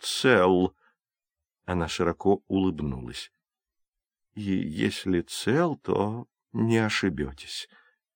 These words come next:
Сразу увидите издали, чёрный и некрасивый,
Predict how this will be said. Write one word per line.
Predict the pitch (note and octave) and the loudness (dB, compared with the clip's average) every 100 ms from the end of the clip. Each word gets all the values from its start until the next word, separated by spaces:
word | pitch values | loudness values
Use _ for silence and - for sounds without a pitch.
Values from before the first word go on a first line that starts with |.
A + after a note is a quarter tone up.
| _ | _
Сразу | - E3+ E3 F2 E2+ F#2+ | -4 2 4 2 2 0
увидите | A2+ G2+ D#2+ D2 D2+ - - | 2 2 2 -2 -4 -6 -8
издали, | - D3 C#2+ D2+ E2 F2 - _ _ _ - | -2 -2 0 0 2 2 -2 _ _ _ -10
чёрный | - D#3+ F3+ D#3 A#2+ A#2 G#2 F#2 - | 0 4 6 4 6 6 4 0 -4
и | A2+ | 0
некрасивый, | A2+ A2+ - G#2+ A2 - G2 F#2 G#2 G#2 | 2 2 0 2 2 2 2 4 4 2